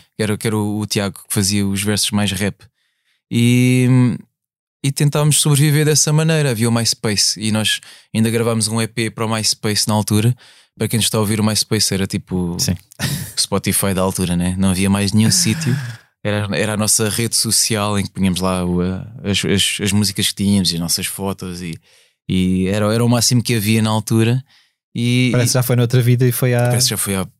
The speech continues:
Speaker 1: há bué tempo, né? Parece
Speaker 2: quinze
Speaker 1: que,
Speaker 2: anos.
Speaker 1: parece que não havia ferramentas, parece que não havia mais nada, não é? Então a única maneira era participar em concursos de banda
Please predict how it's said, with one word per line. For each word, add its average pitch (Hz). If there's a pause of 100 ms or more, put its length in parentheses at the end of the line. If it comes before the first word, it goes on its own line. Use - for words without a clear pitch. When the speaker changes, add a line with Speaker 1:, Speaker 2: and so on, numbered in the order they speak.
Speaker 1:
há 95
bué 90
tempo, 85
né? 90
Parece 95
Speaker 2:
quinze 95
Speaker 1:
que, 92
Speaker 2:
anos. 98 (540)
Speaker 1:
parece 107
que -
não 120
havia 113
ferramentas, 135
parece 120
que -
não 120
havia 127
mais 123
nada, 120
não 110
é? 117 (380)
Então 113
a 123
única 131
maneira 160
era 190
participar -
em 175
concursos 180
de 170
banda 165